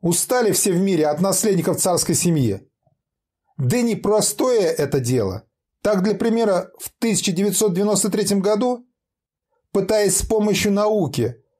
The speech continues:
удостоверить подлинность личности своего покойного мужа, вдова Эрнста отправила на экспертизу его зуб. Сначала эксперты отказались производить эту экспертизу, а когда в процесс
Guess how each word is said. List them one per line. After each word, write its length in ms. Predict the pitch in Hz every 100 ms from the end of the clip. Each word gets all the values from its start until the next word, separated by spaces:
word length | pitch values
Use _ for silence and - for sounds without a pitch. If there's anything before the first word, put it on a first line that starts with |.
| _
удостоверить 800 | 185 160 190 - 196 196 190 -
подлинность 480 | 202 202 175 170 -
личности 720 | 196 208 151 120 147 127 - _
своего 340 | - - 196 185
покойного 520 | 196 196 214 196 196
мужа, 480 | 214 262 170 117 - -
вдова 580 | 147 135 135 208 240 247 -
Эрнста 600 | 196 170 127 - 113 107 _ -
отправила 640 | 175 175 - 208 226 220 208
на 140 | 208
экспертизу 840 | 175 - 269 285 233 254 175 123 - -
его 300 | - 233 262
зуб. 400 | 208 151 170 160 - _ _ _ _ _ _ _ _ _ _ _
Сначала 600 | - - 214 - 240 233 220
эксперты 560 | 208 - - 247 240 233
отказались 580 | 208 240 214 254 233 -
производить 540 | - 180 165 185 175
эту 300 | - 175 170
экспертизу, 800 | 165 - 170 147 147 98 101 - _ _ _ _ -
а 120 | 156
когда 280 | 208 196 214
в 140 | -
процесс 680 | 214 226 214 214 139 -